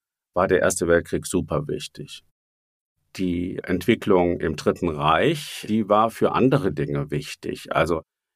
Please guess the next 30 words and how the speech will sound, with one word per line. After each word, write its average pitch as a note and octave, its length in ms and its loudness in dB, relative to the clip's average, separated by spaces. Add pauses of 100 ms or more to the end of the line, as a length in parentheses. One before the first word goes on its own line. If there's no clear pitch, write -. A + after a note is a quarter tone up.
im E2 160 -2
Dritten F#2+ 360 -2
Reich E2 340 2
zum A#2+ 200 0
Beispiel G2+ 340 2
ist - 200 -2
der E2+ 120 4
Fachzahnarzt - 1200 -2
für D2+ 220 -4
Kieferorthopädie A#2 1200 0
eingeführt G2 800 -2
worden. F2 560 0
Den F2 220 2
gab's F#2 300 -2
vorher F2+ 400 0
nicht. E2+ 580 0 (560)
Im E2+ 360 -2
Dritten F2+ 380 0
Reich D#2+ 480 2
ist - 280 -4
der D#2 200 0
Zentralverein E2 1300 -2
zur D#2 400 -2
D D#2 160 -6
G D2+ 140 -4
Z D2 260 -6
M D#2+ 160 -6
K B2+ 320 4
umbenannt F2 840 0
worden. D#2+ 600 0